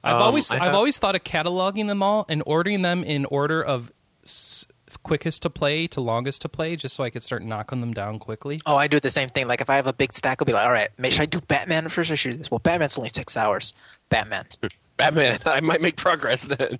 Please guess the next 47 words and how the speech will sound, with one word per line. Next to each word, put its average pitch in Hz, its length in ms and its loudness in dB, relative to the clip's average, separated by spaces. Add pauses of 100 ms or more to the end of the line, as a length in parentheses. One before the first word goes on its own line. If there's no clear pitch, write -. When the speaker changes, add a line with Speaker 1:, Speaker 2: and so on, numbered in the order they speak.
(160)
Speaker 1:
Yeah, 110 120 -6
that's 110 140 -6
a - 40 -8
good 107 120 -4
idea. 104 320 -6 (220)
<laughs> - 680 -20 (1400)
Michael, 143 280 -6
get 135 120 -10
me 160 100 -6
a - 20 -10
free 151 140 -12
copy 135 280 -10
of 120 60 -10
Batman. 107 360 -10 (1200)
Speaker 2:
Um, 107 380 -4
I 104 100 -4
just 139 220 -6
take - 200 -6
one 101 100 -8
from 90 160 -10
the 87 60 -14
front 87 200 -10
desk. 90 320 -4
I - 40 -12
don't 92 100 -4
know 92 60 -6
what - 80 -6
Speaker 1:
There 147 100 -4
Speaker 2:
you 151 60 -4
Speaker 1:
you 160 40 -2
Speaker 2:
want. 170 100 0
Speaker 1:
go. 175 60 4
Speaker 3:
Give 180 60 4
me 190 120 2
a 160 40 0
free 170 160 0
copy 165 320 2
of 123 80 -4
three 165 440 2
D 151 220 2
glasses. 127 320 0
Speaker 2:
I 143 100 4
have - 200 -2
to - 260 -8
Speaker 1:
No. 147 160 2
Speaker 2:
check 165 200 0
it 135 100 -2